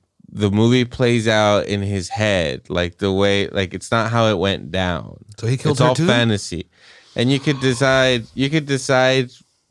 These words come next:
Speaker 1: yourself if you think he blew the place up or he, um, uh, drank the Drano and just killed himself.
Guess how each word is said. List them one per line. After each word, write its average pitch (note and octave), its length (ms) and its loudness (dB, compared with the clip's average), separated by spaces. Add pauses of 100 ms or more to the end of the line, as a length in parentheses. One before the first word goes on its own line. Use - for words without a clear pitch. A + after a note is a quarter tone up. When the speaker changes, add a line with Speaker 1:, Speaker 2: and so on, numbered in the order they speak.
(120)
Speaker 1:
yourself G#2+ 760 2
if G2 180 -2
you G2+ 220 0
think G#2+ 460 -2
he G2 540 -4 (800)
blew A2 320 4
the A#2+ 100 0
place A#2 440 -2
up G#2+ 600 0 (180)
or G2+ 240 4
he, G2+ 320 -2
um, F2 260 0
uh, D#2+ 340 -4 (600)
drank G2+ 420 -2
the F#2 100 -6
Drano F#2+ 480 0
and F2 100 -4
just E2+ 180 -10
killed A2 280 0
himself. - 440 -8